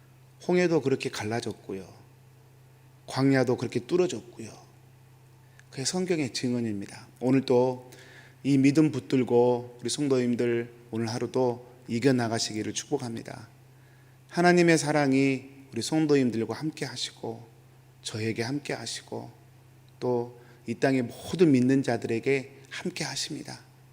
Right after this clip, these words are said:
하나님의 사랑이 반드시 이깁니다. 오늘 또 그 은혜 가운데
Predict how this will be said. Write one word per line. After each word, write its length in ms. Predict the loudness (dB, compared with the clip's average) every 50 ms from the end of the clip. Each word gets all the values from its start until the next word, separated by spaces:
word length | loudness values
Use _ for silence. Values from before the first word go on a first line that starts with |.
| -20 -20 -20 -20 -20 -20
하나님의 480 | -12 -4 -2 0 2 2 2 0 0 -2
사랑이 560 | -4 -6 -8 -6 -4 -2 -2 -2 -2 -2 -4 -10 -18 -20 -20 -14 -8
반드시 480 | -2 0 0 2 2 4 2 4 2 0
이깁니다. 540 | -2 -2 -6 -8 -8 -8 -12 -14 -18 -18 -20 -20 -20 -20 -20 -20 -16 -10
오늘 160 | -8 -8 -6
또 120 | -6 -10
그 180 | -6 -4 -2 0
은혜 180 | 0 0 0 0
가운데 680 | 0 -2 -2 0 0 0 2 2 2 2 0 -2 -6